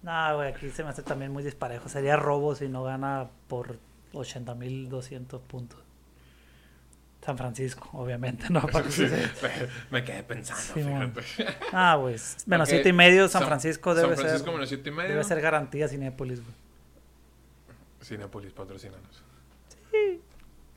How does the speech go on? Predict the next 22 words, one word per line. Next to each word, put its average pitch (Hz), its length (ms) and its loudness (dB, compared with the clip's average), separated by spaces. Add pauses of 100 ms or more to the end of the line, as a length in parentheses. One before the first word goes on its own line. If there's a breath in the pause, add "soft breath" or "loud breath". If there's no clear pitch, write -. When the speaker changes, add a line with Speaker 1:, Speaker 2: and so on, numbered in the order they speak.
(260)
Speaker 2:
Los 117 220 -4
Browns 156 320 -2
contra 156 260 -8
los 110 160 -8
Chiefs. 95 420 -10
Speaker 1:
Buen 127 280 -6
duelo, 127 320 -6
güey. 127 260 -6
De 131 160 -6
eso 131 80 -4
estamos 165 300 -2
hablando 143 260 0
hace 156 120 -4
ratito 147 540 -4
y, 135 520 -6
como 127 160 -12
te 120 100 -12
digo, 131 480 -2 (420)
Browns 131 380 -6
este 175 280 -10
año, 170 500 -8
ahí 139 120 -6